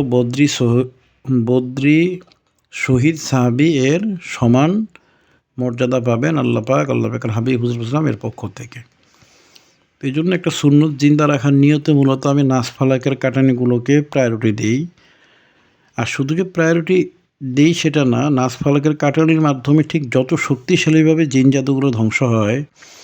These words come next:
অন্যগুলোর মাঝে এতটা শক্তিশালীভাবে হয় না। সবগুলোই কাজ করে, মিথ্যা না,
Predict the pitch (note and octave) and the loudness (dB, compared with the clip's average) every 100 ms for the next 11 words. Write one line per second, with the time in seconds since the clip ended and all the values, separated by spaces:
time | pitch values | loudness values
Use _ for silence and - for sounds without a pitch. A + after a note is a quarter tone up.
0 | - - - - _ - C3+ D3 D#3 E3 | -20 -20 -20 -20 _ -4 2 4 4 0
1 | D3 _ - C#3 C#3+ C#3+ C#3 B2 C3 B2+ | -6 _ -6 2 4 6 4 2 0 0
2 | D#3+ C#3+ B2+ D3 D3+ - B2 E3 - A#2+ | 0 -2 -4 -2 -4 -4 -4 -2 0 2
3 | A#2 A#2 A2+ G#2 G2+ F#2 - - _ _ | 2 2 0 -2 -4 -6 -12 -20 _ _
4 | _ _ _ _ _ - - - C3+ C#3 | _ _ _ _ _ -20 -10 -4 -2 0
5 | F#3 G3 F3 D#3+ - C3 A2+ D3 G3 - | 2 2 0 -2 -2 -2 -2 -6 -10 -6
6 | C3 B2 C3+ A2+ G#2+ | -4 -2 0 0 0